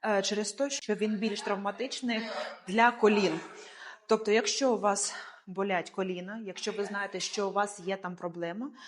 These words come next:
то цей варіант намагаємось не використовувати. Він спрямований більше на пропрацювання квадрицепсу, але ми знаємо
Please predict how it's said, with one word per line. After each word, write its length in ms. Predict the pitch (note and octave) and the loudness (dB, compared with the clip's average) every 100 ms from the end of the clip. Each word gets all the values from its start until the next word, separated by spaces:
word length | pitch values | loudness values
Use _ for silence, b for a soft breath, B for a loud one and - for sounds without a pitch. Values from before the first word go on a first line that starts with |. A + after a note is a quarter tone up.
| B | B
то 120 | - G3+ | -4 -2
цей 240 | - C#4+ | 2 4
варіант 400 | A#3+ A3 A#3 D#4+ | 4 2 0 0
намагаємось 640 | B3 G3 F#3+ B3+ A3+ - | -4 -4 -2 -2 -2 -4
не 140 | G3 G#3+ | -4 -2
використовувати. 920 | B3+ B3+ G3 - F#3 D#3 C#3+ - C3+ B B B B A#3+ | -2 -2 -6 -6 -8 -6 -6 -8 -12 B B B B -14
Він 260 | E3 G3+ F4+ | -6 -4 -4
спрямований 580 | - G#3 G#3 C4+ A3 | -4 -4 -2 -2 -2
більше 500 | F#3+ F#3 A#3+ A#3+ G3 | -4 -4 -4 -4 -6
на 300 | F3+ F3+ F#3+ | -6 0 0
пропрацювання 840 | F3+ - F#3 F#3 F3+ G3 F#3 F3+ E3 | 0 -4 -4 -4 -6 -6 -4 -6 -8
квадрицепсу, 760 | E3+ F3 E3+ C#3+ - - - E4+ B B B | -8 -6 -4 -6 -10 -12 -12 -12 B B B
але 520 | - C4+ C4+ C4 C4 A3+ - | -4 0 0 2 0 -2 0
ми 140 | C4+ | 2
знаємо 440 | C4+ A3+ F3+ F3+ | 2 2 -2 -6